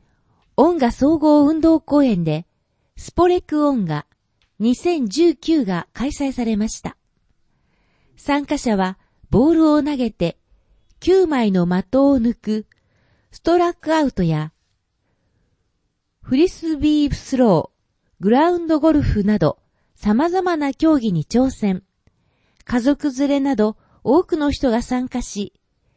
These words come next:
皆さん、爽やかな汗を流していました。参加者は、家族で気軽に参加できて楽しい。運動不足の解消にもなります、と話していました。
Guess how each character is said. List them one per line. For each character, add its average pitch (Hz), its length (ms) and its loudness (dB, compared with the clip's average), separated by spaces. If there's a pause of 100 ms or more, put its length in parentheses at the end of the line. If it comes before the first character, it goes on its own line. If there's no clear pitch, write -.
(240)
皆 247 280 0
さ 196 200 -2
ん、 175 140 -6 (260)
爽 202 300 0
や 349 140 -2
か 294 160 -4
な 254 180 -2
汗 262 300 -2
を - 160 -2
流 170 260 -2
し - 120 -10
て 269 100 -4
い 226 100 -2
ま 214 120 -4
し - 120 -14
た。 196 160 -12 (1080)
参 254 280 -4
加 285 140 -4
者 233 180 0
は、 196 220 -2 (340)
家 285 160 -4
族 302 320 0
で 180 160 -2
気 - 160 -16
軽 320 280 -2
に 320 140 -4
参 311 280 -8
加 339 100 -2
で 349 140 -2
き - 100 -16
て 190 180 -6
楽 190 220 0
し - 180 -8 (100)
い。 - 60 -16 (840)
運 285 240 0
動 349 180 4
不 339 140 0
足 311 240 -2
の 196 160 2
解 285 240 -2
消 285 200 -2
に 311 140 -2
も 311 140 -2
な 226 100 0
り 226 140 0
ま 233 120 -2
す、 - 160 -20 (220)
と 302 100 -6
話 226 340 -4
し - 40 -20
て 233 100 -8
い 190 140 -2
ま 185 100 -2
し - 120 -14
た。 - 160 -14